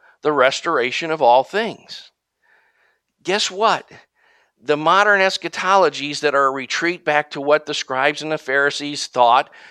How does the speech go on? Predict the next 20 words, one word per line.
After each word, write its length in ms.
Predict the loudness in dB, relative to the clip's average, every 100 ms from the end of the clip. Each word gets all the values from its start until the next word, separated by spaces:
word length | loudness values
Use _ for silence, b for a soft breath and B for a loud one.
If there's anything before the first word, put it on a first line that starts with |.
| B
and 80 | -4
what 160 | -2
the 100 | -2
people 300 | -6 -6 -2
of 120 | 0 -2
Israel 280 | -2 -4
thought 400 | 0 4 4 2
before 600 | -4 -16 -18 -6 2 2
Christ 440 | 2 0 0 -2 -12
came, 420 | -12 -10 -10 -12 b b b b
and 140 | -8 -4
we've 220 | -4 -4
returned 520 | -8 -4 2 2 2
to 80 | 0
those 380 | 2 2 0 -4
in 80 | -8
the 100 | -4
late 280 | -4 -4 -8
eighteen 440 | -10 -8 -12 -10
hundreds 520 | -6 -4 -2 -4 -10